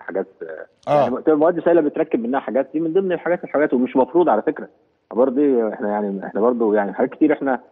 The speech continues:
Speaker 1: ممكن نتكلم فيها.
Speaker 2: ما هو بالظبط،
Speaker 1: المفروض
Speaker 2: انا كنت
Speaker 1: يخش مواد
Speaker 2: لسه،
Speaker 1: خطرة
Speaker 2: ما هو سو-،
Speaker 1: غير ما يبلغ.
Speaker 2: سؤال،
Speaker 1: ما أبلغش.
Speaker 2: بالظبط كده. سؤالي التالي،
Speaker 1: آه.
Speaker 2: لو كان الراجل ده ابلغ،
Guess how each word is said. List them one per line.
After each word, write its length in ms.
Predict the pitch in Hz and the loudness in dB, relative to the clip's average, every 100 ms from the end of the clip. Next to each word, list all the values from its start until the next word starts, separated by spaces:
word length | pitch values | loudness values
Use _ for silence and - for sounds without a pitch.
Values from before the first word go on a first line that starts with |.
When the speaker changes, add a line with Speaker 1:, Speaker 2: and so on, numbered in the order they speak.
| _ _ _ | _ _ _
Speaker 1:
ممكن 240 | 135 151 120 | -2 0 0
نتكلم 320 | - 139 117 | 0 0 0
فيها. 240 | - 143 - _ - | -2 -4 -6 _ -4
Speaker 2:
ما 100 | 143 | 2
هو 220 | 196 220 | 4 4
بالظبط، 200 | 185 156 233 214 | 4 4 2 2
Speaker 1:
المفروض 20 | |
Speaker 2:
انا 120 | 190 | 0
كنت 200 | 175 190 | -2 0
Speaker 1:
يخش 0 | |
مواد 120 | 208 | 0
Speaker 2:
لسه، 200 | 262 214 | 2 0
Speaker 1:
خطرة 280 | 160 185 175 | -2 0 2
Speaker 2:
ما 80 | 165 | 4
هو 200 | 208 233 | 6 4
سو-، 140 | - | 2
Speaker 1:
غير 200 | 208 170 175 | -6 -6 -2
ما 60 | 165 | 0
يبلغ. 260 | 175 113 - _ _ | 0 -4 -8 _ _
Speaker 2:
سؤال، 420 | - 180 214 247 | -6 0 2 2
Speaker 1:
ما 80 | 156 | 0
أبلغش. 460 | 135 175 - - - | -4 -4 -6 -18 -8
Speaker 2:
بالظبط 500 | 135 139 214 208 180 | -4 2 4 2 0
كده. 280 | 175 165 127 | -6 -6 -6
سؤالي 400 | - 196 233 226 | -4 2 2 2
التالي، 440 | - 185 180 143 | -2 -2 -2 -4
Speaker 1:
آه. 240 | 107 _ 87 90 - | -10 _ -20 -20 -6
Speaker 2:
لو 220 | 139 170 | 0 0
كان 300 | - 247 254 | 2 2 2
الراجل 520 | 214 190 226 190 165 | 0 0 0 0 -4
ده 220 | 135 156 - _ _ - | 0 0 -2 _ _ -4
ابلغ، 600 | 233 165 202 220 185 214 | -2 -2 2 2 4 0